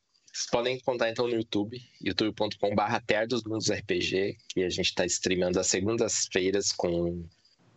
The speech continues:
Swan Villainy e às quartas-feiras com Pathfinder, que acho que vai pro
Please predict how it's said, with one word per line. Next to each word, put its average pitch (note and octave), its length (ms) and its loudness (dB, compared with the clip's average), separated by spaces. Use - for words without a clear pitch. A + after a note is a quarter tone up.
Swan A#2 340 2
Villainy A#2 760 0
e A2+ 340 2
às A2+ 180 -2
quartas-feiras B2+ 1500 0
com B2 280 -4
Pathfinder, C3 760 0
que C#3 260 0
acho A2+ 220 0
que C3 100 0
vai C3+ 220 0
pro - 160 -8